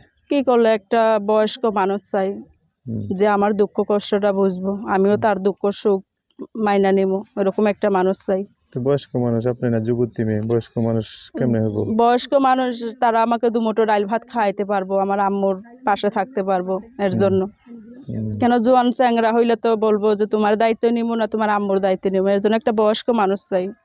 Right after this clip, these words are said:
Speaker 2: ও।
Speaker 1: যে আমার দুঃখ কষ্টটা বুঝবো, আমাকে ভালোবাসবো।
Speaker 2: ও, এই ধরনের একটা মানুষ চান আর কি, হ্যাঁ?
Speaker 1: হ্যাঁ।
Speaker 2: আচ্ছা, তো যোগাযোগ করবে কিভাবে আপনার সাথে?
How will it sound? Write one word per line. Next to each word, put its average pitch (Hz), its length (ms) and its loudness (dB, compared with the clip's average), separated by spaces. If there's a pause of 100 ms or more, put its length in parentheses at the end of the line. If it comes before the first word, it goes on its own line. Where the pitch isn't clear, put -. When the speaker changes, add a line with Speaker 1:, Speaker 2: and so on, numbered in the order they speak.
(200)
Speaker 2:
ও। 208 120 -4
Speaker 1:
যে 208 100 0
আমার 220 240 2
দুঃখ 214 200 0 (120)
কষ্টটা 226 420 0
বুঝবো, 208 280 0
আমাকে 196 260 0
ভালোবাসবো। 185 600 0 (640)
Speaker 2:
ও, 110 60 -4 (360)
এই 123 100 0
ধরনের 120 320 2
একটা 117 140 -4
মানুষ 110 260 -2
চান 107 180 -2
আর 101 120 -6
কি, 214 100 0
হ্যাঁ? 214 140 2
Speaker 1:
হ্যাঁ। 196 200 0 (800)
Speaker 2:
আচ্ছা, 95 300 -6 (320)
তো - 120 -14
যোগাযোগ 131 360 0
করবে 147 220 2
কিভাবে 151 300 2
আপনার 127 200 -6
সাথে? 139 240 -6